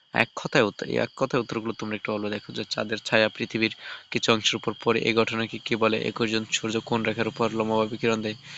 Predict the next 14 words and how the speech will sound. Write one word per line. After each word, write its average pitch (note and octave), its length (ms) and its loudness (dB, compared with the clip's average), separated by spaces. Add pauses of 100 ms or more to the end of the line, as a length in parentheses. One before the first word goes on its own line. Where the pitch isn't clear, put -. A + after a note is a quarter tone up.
(220)
কোনো A2+ 220 0
বস্তু A2 300 0
উপর A2 180 0
থেকে A2 260 -4
কোনো A2+ 200 -2
বলের A2 280 0
প্রভাবে A2 360 0
নিচে A2+ 260 -2
পড়ে, G#2+ 260 0 (440)
খাবার A2 240 6
থেকে A2 280 -2
কোন B2 240 -4
শক্তি - 320 -6
আমাদের A2+ 260 0